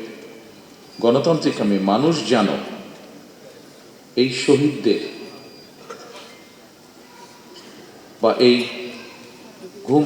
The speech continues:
হয়ে যাওয়া সদস্য, এখনো যাদের অপেক্ষায় আমরা আছি, এখনো যাদের অপেক্ষায় পরিবাররা রয়েছে, সেই শহীদদের আত্মত্যাগ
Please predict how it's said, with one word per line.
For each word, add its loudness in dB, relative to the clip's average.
হয়ে 0
যাওয়া -4
সদস্য, -2
এখনো -4
যাদের 0
অপেক্ষায় 0
আমরা -2
আছি, -2
এখনো -2
যাদের 4
অপেক্ষায় -2
পরিবাররা 2
রয়েছে, 0
সেই 6
শহীদদের 6
আত্মত্যাগ 4